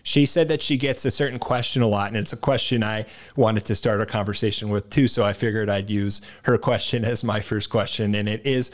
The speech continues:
why does the Department of Defense care about climate change? Because I'm not sure when people think about national security and defense, it's, uh, climate change is the thing that initially jumps to mind. So in, in sort of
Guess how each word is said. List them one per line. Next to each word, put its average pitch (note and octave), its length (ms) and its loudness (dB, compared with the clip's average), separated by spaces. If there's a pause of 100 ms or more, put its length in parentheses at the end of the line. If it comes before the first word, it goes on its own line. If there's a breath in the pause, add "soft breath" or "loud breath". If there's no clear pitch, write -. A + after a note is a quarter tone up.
(360 loud breath)
why C3+ 260 4
does F#3 200 2
the D#3+ 100 2
Department C3+ 460 0
of B2+ 80 0
Defense B2+ 480 -2
care B2 520 -2 (220 loud breath)
about A2+ 280 0
climate A2 360 -2
change? G2 380 -6
Because G2+ 260 -4
I'm G#2 140 0
not A#2 180 0
sure A2+ 320 -2 (240 loud breath)
when G2+ 180 2
people A#2+ 360 0
think G#2+ 320 -2
about A2+ 320 -4
national G#2 360 -4
security D3 600 0
and G#2+ 100 2
defense, B2 420 0
it's, - 220 -6 (320 loud breath)
uh, G#2 160 2
climate C#3+ 380 0
change A2+ 320 0
is A2 120 -2
the A2+ 100 -2
thing A2 260 0
that G#2 100 0
initially G#2+ 340 -2
jumps G2+ 500 -4
to - 140 -2
mind. A2 360 2
So G#2 260 0 (300 loud breath)
in, A2+ 220 0
in A2 220 -2
sort A#2 280 2
of A2 180 -2